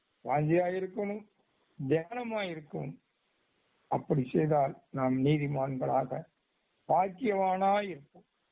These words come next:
பாக்கியவானாய் இருக்க வேண்டும் என்றால் கர்த்தருடைய வேதத்தை தியானம் பண்ணணும்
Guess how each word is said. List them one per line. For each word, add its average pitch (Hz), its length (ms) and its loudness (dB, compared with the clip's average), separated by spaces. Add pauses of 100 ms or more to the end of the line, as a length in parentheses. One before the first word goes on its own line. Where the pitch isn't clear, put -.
(640)
பாக்கியவானாய் 185 760 2
இருக்க 190 200 -4 (100)
வேண்டும் 214 320 -2
என்றால் 247 300 0 (500)
கர்த்தருடைய 151 400 2
வேதத்தை 180 400 2 (760)
தியானம் 160 460 0
பண்ணணும் 202 400 0